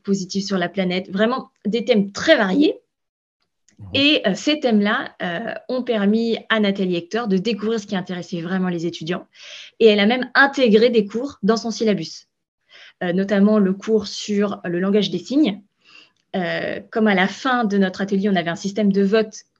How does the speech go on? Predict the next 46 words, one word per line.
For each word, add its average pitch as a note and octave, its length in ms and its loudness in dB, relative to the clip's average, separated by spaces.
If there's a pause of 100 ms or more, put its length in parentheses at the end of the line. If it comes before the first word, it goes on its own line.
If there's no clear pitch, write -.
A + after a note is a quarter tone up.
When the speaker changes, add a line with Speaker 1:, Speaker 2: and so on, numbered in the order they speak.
Speaker 1:
euh, F3 120 -6
qui E3+ 180 -14
permettait F3+ 340 -4
aux F#3+ 40 0
étudiants F#3 400 -2
de E3+ 120 -2
dire A#3 420 0
quel G#3+ 140 2
était G3 200 6
le F#3 80 2
cours G3+ 240 -6
qui - 140 -6
les, E3 300 -4
leur F3 200 -6
avait E3 160 -4
le E3 140 -6
plus - 240 -10
plu. - 280 -4 (560)
Euh, F3 160 2
le F#3+ 180 6
langage A3 320 4
des G3 80 2
signes G3+ 220 2
a D#3+ 80 2
eu F3 220 -2
énormément F#3+ 420 2
de D#3 60 -6
votes. G3 280 -4 (200)
Et - 80 -8
donc, F3 120 -6
elle F3 100 0
s'est E3 100 -12
dit, « E3+ 140 -6
Là, G#3 260 2
il F3+ 80 -6
faut - 220 -16
absolument G3+ 420 2
que G3+ 120 -4
je E3+ 100 -4
réponde G3+ 500 2 (280)
et - 120 -8
que G3 120 0
je F3+ 140 0
montre A3 300 2
que - 80 -2
l'école G3+ 580 4